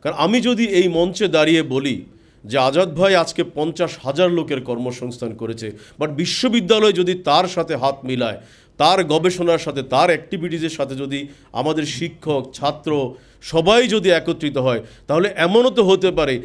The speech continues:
যে এই পঞ্চাশ হাজার লোকের কর্মসংস্থান পঞ্চাশ লক্ষেও পৌঁছাতে পারে। তাহলে আমরা যদি বলি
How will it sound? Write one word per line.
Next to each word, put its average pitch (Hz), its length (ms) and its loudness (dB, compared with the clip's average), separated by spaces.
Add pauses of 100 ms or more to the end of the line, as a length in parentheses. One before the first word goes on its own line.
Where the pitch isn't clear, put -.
(160)
যে 135 80 -8
এই 175 280 0
পঞ্চাশ 185 500 0
হাজার 156 320 -2
লোকের 156 260 -2
কর্মসংস্থান 143 800 -6
পঞ্চাশ 147 360 -6 (100)
লক্ষেও 139 440 -6
পৌঁছাতে 113 440 -12
পারে। 90 240 -20 (560)
তাহলে 170 460 2 (960)
আমরা 190 380 2
যদি 208 140 -4
বলি 160 520 0